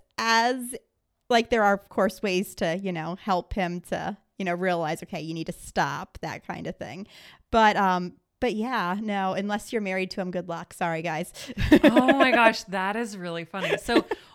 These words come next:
Speaker 2: what techniques have you used to get him to stop dead in his tracks with an argument?
Speaker 1: Ooh, um,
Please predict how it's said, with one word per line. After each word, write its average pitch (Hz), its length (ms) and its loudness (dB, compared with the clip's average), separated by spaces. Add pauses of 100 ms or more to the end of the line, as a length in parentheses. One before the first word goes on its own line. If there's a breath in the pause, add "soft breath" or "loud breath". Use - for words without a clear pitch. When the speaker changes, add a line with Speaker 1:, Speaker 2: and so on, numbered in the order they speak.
Speaker 2:
what 233 360 -4
techniques 247 460 -10
have 170 200 -6
you 185 360 -6
used 151 580 -10 (120)
to 202 180 -6
get 170 240 -8
him 160 180 -12
to - 60 -14
stop - 520 -12 (120)
dead 147 220 -10
in 131 100 -12
his 117 120 -14
tracks - 400 -14
with 147 100 -16
an 143 100 -12
argument? 101 440 -16 (380)
Speaker 1:
Ooh, 180 320 0 (160)
um, 208 760 0